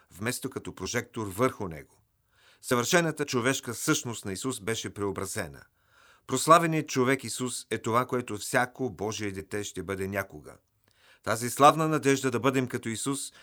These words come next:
е бъдещето на всяко едно от неговите деца. Когато Исус и учениците му слязаха от планината, те бяха посрещнати от младеж,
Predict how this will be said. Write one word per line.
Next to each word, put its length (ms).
е 100
бъдещето 640
на 120
всяко 400
едно 220
от 120
неговите 400
деца. 360
Когато 300
Исус 400
и 60
учениците 680
му 140
слязаха 520
от 120
планината, 580
те 120
бяха 260
посрещнати 560
от 100
младеж, 480